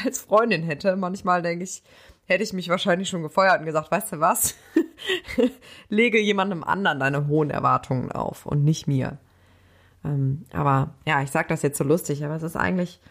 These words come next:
manchmal sogar fast traurig, dass wir uns so wahnsinnig unter Druck setzen selbst. Und manchmal Menschen in unserem Umfeld vielleicht sogar sagen, „Hey, was machst du dir denn so einen Druck?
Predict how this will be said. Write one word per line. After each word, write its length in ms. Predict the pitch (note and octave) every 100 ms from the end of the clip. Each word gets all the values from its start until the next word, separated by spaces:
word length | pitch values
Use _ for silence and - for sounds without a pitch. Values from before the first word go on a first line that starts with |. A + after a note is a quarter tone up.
| -
manchmal 300 | F#3+ G3+ G3
sogar 180 | F3+ E3
fast 300 | - E3 -
traurig, 380 | - F3 D#3 D3
dass 220 | D3 -
wir 180 | D3+ C#3+
uns 160 | C#3+
so 240 | - D3+ D3
wahnsinnig 440 | D#3+ E3 D3 C#3
unter 200 | - D3
Druck 240 | D3 D#3 -
setzen 360 | C#3+ - C#3
selbst. 520 | D3 D3 C3+ - - - - - _
Und 120 | E3+
manchmal 400 | G3 G3 G3+ F3+
Menschen 300 | F3 G3 -
in 40 | F#3
unserem 240 | F#3 D#3+
Umfeld 380 | F#3+ G3+ G#3 F3
vielleicht 200 | E3+ E3
sogar 200 | E3 E3
sagen, 400 | F3 G#3 G#3+ D#3+ - -
„Hey, 240 | - F#3+ G3+
was 160 | F#3
machst 240 | G3 A#3 -
du 60 |
dir 120 | G3+ F#3
denn 160 | F#3
so 60 | F3
einen 140 | E3
Druck? 360 | F3 B3+ D4